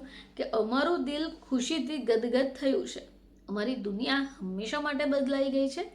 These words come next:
પુત્રીનો આશીર્વાદ મળ્યો છે. સિદ્ધાર્થ અને કિયારાએ ફિલ્મ શેરશાહમાં સાથે કામ કર્યું હતું અને બંને શૂટિંગ સેટ ઉપર એકબીજાને ડેટ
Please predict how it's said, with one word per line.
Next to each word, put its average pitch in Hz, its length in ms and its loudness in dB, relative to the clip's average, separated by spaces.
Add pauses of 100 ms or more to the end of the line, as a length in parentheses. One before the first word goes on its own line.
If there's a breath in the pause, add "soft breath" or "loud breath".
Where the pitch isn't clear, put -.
(760 loud breath)
પુત્રીનો 349 460 4 (180)
આશીર્વાદ 240 480 0
મળ્યો - 400 -2
છે. - 80 -12 (680 loud breath)
સિદ્ધાર્થ 294 460 6
અને 392 140 4 (120)
કિયારાએ 302 520 4 (160)
ફિલ્મ 339 260 0
શેરશાહમાં 277 960 2
સાથે - 380 -4
કામ 269 280 2
કર્યું 269 340 0
હતું - 240 -10
અને 247 180 0
બંને 226 480 -2 (500 loud breath)
શૂટિંગ 370 340 2 (100)
સેટ 294 240 4
ઉપર 285 240 0 (180)
એકબીજાને 247 460 0
ડેટ 269 340 2